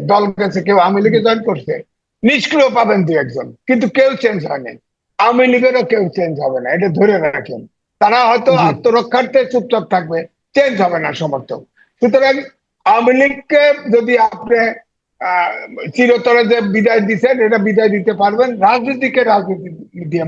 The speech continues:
Speaker 1: মোকাবেলা করে।
Speaker 2: রাইট।
Speaker 1: কিন্তু যেভাবে
Speaker 2: হুম, হুম, হুম।
Speaker 1: কথা বলছেন, যেভাবে আস্ফালন ঘটানো হচ্ছে বিভিন্ন দল থেকে, তাতে তো আওয়ামী লীগকে তো নিঃশেষ করা যাবে না। আওয়ামী লীগের নেতাকর্মীকে বুঝাইতে হবে যে আওয়ামী লীগ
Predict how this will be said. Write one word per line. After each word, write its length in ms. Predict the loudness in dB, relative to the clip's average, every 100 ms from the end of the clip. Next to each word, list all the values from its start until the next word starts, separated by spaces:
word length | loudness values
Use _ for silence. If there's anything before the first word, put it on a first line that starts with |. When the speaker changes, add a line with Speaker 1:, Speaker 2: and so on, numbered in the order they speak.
| -6
Speaker 1:
মোকাবেলা 400 | -6 -6 -6 -8 -12
করে। 140 | -10 -2 2
Speaker 2:
রাইট। 220 | 2 2 -6 -8
Speaker 1:
কিন্তু 180 | -4 -2 0 2
যেভাবে 400 | 4 4 2 2
Speaker 2:
হুম, 100 | 2
হুম, 0 |
হুম। 60 |
Speaker 1:
কথা 180 | 0 0 0
বলছেন, 320 | -2 -2 -6 -6 -14 _ _ -10
যেভাবে 540 | 0 0 2 0 0 0 -4 -10 _ _ _ _ _ -6
আস্ফালন 520 | -6 -2 2 2 0 0
ঘটানো 380 | 2 2 2 2 2
হচ্ছে 280 | 0 -6 -8 -2
বিভিন্ন 260 | 0 2 2 0 2
দল 100 | 0 0
থেকে, 140 | -2 0
তাতে 180 | 0 0 2
তো 60 | 2 2 -4 _ _ -4
আওয়ামী 200 | 0 2 2
লীগকে 260 | 0 -2 0
তো 60 | 2
নিঃশেষ 380 | 2 2 0 0 0
করা 160 | 2 2
যাবে 200 | 2 0
না। 140 | -2 -8 -12 _ _ _ _ _ 0
আওয়ামী 260 | 2 4 2 2
লীগের 320 | 2 2 4 2
নেতাকর্মীকে 760 | 2 0 2 0 2 0 2 0 0
বুঝাইতে 360 | 0 0 2 0
হবে 180 | 0 -2 -2
যে 60 | 0
আওয়ামী 280 | 2 2
লীগ 160 | 0 0